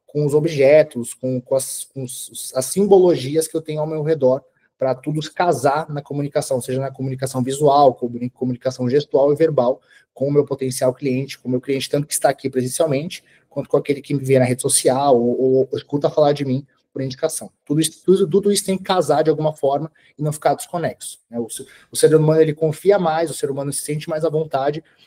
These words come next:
com aquilo que gera coesão, tanto de, de simbologia, coesão mesmo. A pessoa, ela tem que ser coesa com o que ela faz, com o que ela entrega, com o que ela vende. É, essa coesão, ela pode ser,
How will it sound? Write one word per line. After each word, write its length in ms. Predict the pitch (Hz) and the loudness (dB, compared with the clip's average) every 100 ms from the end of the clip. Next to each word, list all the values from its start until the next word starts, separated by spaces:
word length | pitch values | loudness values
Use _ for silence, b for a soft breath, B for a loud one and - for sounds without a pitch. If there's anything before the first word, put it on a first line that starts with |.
| b - | b -6
com 100 | 147 | -4
aquilo 300 | 151 151 147 | -2 -4 -4
que 120 | 139 | 2
gera 200 | 160 151 | 2 4
coesão, 560 | 175 175 131 131 113 - | 4 4 4 0 0 -6
tanto 240 | - 123 120 | -8 -8 -8
de, 460 | 120 117 113 101 | -6 -6 -6 -12
de 500 | 104 110 107 101 90 _ _ _ _ _ _ - | -14 -16 -14 -16 -18 _ _ _ _ _ _ -12
simbologia, 920 | - 127 135 123 110 139 165 131 113 - | -4 0 2 2 0 -2 4 2 2 -4
coesão 380 | - 214 180 214 | 6 8 8 6
mesmo. 300 | 208 123 120 | 2 0 0
A 100 | 120 | -4
pessoa, 400 | - - 147 151 | -6 -4 -2 -2
ela 160 | 139 135 | -6 -6
tem 160 | 180 | -6
que 80 | 190 | -4
ser 180 | - 170 | -2 0
coesa 440 | - 175 160 175 b b b - | 4 4 4 0 b b b -10
com 120 | 151 | -6
o 20 | |
que 80 | 160 | -2
ela 140 | 151 | -2
faz, 440 | - 151 151 156 - | 0 -4 -2 -4 -4
com 80 | 143 | -4
o 20 | |
que 60 | |
ela 100 | 143 | -4
entrega, 560 | 143 143 143 151 151 147 b b b | -4 -2 0 2 0 -4 b b b
com 140 | - 131 | -12 -12
o 40 | |
que 220 | - 135 | -8 -2
ela 220 | 139 139 135 | 0 2 2
vende. 540 | 143 147 156 156 160 _ _ _ | 2 0 -2 -8 -10 _ _ _
É, 280 | 117 117 113 | -4 -4 -4
essa 160 | 123 135 | -6 0
coesão, 400 | 156 147 135 147 | 4 4 2 2
ela 120 | 156 | 0
pode 340 | 151 147 147 | 4 4 4
ser, 300 | - 143 139 | -2 -2 -2